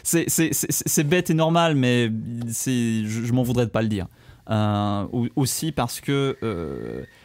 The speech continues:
comment dire, non, les parents n'ont pas la science infuse, non, les parents ne savent pas tout,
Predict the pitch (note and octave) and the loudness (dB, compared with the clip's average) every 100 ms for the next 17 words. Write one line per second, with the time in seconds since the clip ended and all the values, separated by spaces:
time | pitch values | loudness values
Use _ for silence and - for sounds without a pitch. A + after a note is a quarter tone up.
0 | _ - C#3 B2 A#2+ G2+ - _ _ - | _ -2 0 2 2 0 -4 _ _ 2
1 | E3 G3+ G#3+ F3+ - A#2+ A2+ G#2 G2 G2+ | 4 6 4 2 2 2 2 0 -2 -2
2 | G#2+ - G#2 G#2+ G2+ G2 D3 F#3 G3 D#3+ | -4 -6 -6 -6 -6 0 2 4 2 2
3 | C3+ C3+ B2 A#2 A2+ - A2+ - G#2+ | 2 2 2 0 -2 -2 -4 -6 -14